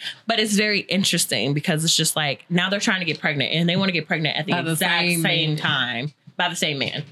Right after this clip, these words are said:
Speaker 1: And this man is okay with it. And I'm just like, "So you wanna have two kids off rip and they can both have twins. So you might have quintuplets at the same."
Speaker 2: That's crazy.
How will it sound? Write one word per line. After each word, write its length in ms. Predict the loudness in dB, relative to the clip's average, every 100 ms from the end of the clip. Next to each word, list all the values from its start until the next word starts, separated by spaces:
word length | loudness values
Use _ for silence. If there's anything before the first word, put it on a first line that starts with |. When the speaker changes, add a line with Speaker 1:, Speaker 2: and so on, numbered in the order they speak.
| -20 -14 -4
Speaker 1:
And 140 | 0
this 140 | 0 0
man 140 | 0
is 80 | 0
okay 300 | 0 0 0
with 160 | 0 0
it. 140 | -2 -2 0 2 0 -2 -8 -10 -2
And 120 | 0
I'm 80 | 0
just 160 | -2 -2
like, 180 | -2 0
"So 100 | 0
you 140 | 0
wanna 160 | 0 0
have 120 | -2
two 180 | -4 -2
kids 300 | -2 -2 -2
off 180 | -2 0
rip 180 | -2 0
and 140 | 2
they 100 | 2
can 160 | 2 2
both 240 | 2 0 0
have 220 | -2 -4
twins. 440 | -2 0 2 0
So 100 | 0
you 180 | 2 2
might 220 | 2 0
have 220 | -2 -2 -2
quintuplets 640 | -6 -4 -2 0 0 0
at 220 | -2 0
the 40 | -2
same." 160 | -2 -2
Speaker 2:
That's 280 | 0 0 2
crazy. 260 | 0 -2